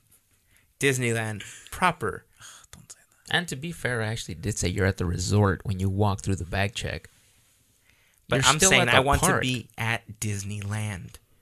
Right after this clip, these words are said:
Speaker 1: Because if you're at the resort, you're technically not at California Adventure.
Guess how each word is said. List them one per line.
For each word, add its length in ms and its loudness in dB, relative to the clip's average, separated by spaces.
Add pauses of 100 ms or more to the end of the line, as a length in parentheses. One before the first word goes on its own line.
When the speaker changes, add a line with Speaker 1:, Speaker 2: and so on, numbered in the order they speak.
(1000)
Speaker 1:
Because 260 0
if 120 -2
you're 140 2
at 160 4
the 100 -2
resort, 500 0
you're 120 -4
technically 500 -4
not 280 0 (100)
at 400 4
California 540 0
Adventure. 540 -4